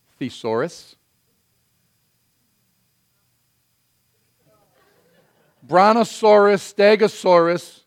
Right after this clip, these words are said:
Theos-, <laughs> okay. Now you got it. Aren't you glad I don't make my living as a comedian? Yes.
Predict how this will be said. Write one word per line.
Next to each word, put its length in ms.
Theos-, 340
<laughs> 140
okay. 300
Now 180
you 140
got 260
it. 200
Aren't 180
you 100
glad 240
I 60
don't 160
make 160
my 80
living 300
as 100
a 60
comedian? 440
Yes. 520